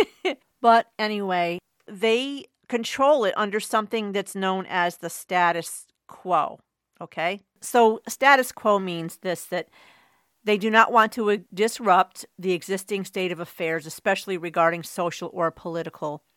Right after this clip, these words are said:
issues. You've heard the term, "We don't want to break the status quo." Well, this is basically what's happening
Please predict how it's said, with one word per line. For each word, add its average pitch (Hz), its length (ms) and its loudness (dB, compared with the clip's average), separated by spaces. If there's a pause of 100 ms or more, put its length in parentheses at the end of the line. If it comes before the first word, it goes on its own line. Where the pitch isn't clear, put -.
(300)
issues. - 540 -14 (880)
You've 180 200 -14
heard 196 160 -4
the 180 80 -6
term, 170 420 -6
"We 175 100 -8
don't 170 140 -4
want 170 140 -2
to 165 40 -8
break 165 280 -6
the 165 100 -10
status 160 460 -2
quo." 165 340 0
Well, 160 140 -6
this 170 200 -10
is 165 120 -14
basically 170 560 -8
what's 165 260 -8
happening 160 560 -2